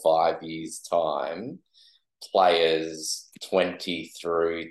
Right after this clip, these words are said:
twenty-eight are gonna be just as important to winning a flag as players one through twenty. So potentially, regardless of his immediate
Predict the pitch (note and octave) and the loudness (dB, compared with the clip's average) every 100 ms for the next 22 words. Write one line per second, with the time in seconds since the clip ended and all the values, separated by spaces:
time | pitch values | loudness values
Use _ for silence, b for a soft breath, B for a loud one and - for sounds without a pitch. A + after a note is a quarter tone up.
0 | - F2 D#2+ D#2+ - E2 E2+ E2 E2+ D#2 | -2 0 0 -2 0 0 0 -2 -4 -2
1 | E2 D#2 E2 D#2+ F2 - E2+ D#2+ D#2+ - | -2 -2 -4 -2 -4 -4 -8 -8 -10 -12
2 | _ D#2+ E2 D#2+ D#2+ E2 D#2+ D#2+ D#2+ D#2 | _ 2 4 2 -4 -8 -4 -4 -4 -6
3 | D2+ - D#2 D#2+ D#2 D#2+ D#2 - - D2 | -8 -2 2 4 4 2 -6 -4 -2 0
4 | D2 D#2+ D#2 D#2 D#2 D#2 D2+ D2+ - _ | -2 -2 -4 -4 -8 -8 -8 -8 -16 _
5 | _ b b b _ - B2 A#2 F2 E2 | _ b b b _ 0 4 6 4 -2
6 | D#2+ - F2+ E2+ E2+ E2+ E2 E2 b b | -6 2 6 8 8 4 0 -6 b b
7 | b _ - F#2+ - G2+ G2 F#2 F2+ E2+ | b _ -12 -10 -2 -2 0 0 2 2
8 | E2+ E2+ E2 - E2+ E2+ F2 F2+ F2+ E2+ | 0 -2 -8 -6 -6 0 4 6 4 0
9 | - E2 E2 F2 E2+ F2+ F2 F2 F2 E2 | -2 -8 -4 -4 -2 0 0 -2 0 -2